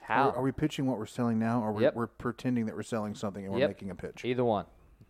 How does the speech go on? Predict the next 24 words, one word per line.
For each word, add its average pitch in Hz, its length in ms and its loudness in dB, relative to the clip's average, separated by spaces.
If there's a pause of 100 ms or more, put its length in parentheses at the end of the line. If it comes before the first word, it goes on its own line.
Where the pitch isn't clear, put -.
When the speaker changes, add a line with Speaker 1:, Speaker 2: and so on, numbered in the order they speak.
(140)
Speaker 1:
Go 104 120 0
for 87 200 -4
it. - 40 -10 (1160)
You're 87 100 -10
wasting 95 300 -8
time. 76 180 -14 (920)
So 80 80 -8
you - 120 -10
Speaker 2:
<laughs> - 100 -12
Okay, 139 140 8
I'm 151 120 6
just 147 120 0
gonna 151 100 6
jump 123 220 6
in 127 80 4
with 120 120 4
my 120 140 6
interpretation 117 580 2
of 107 80 2
the 110 80 -2
question. 110 440 0 (100)
Speaker 1:
That's 170 280 6
all 220 260 12
right. 277 340 6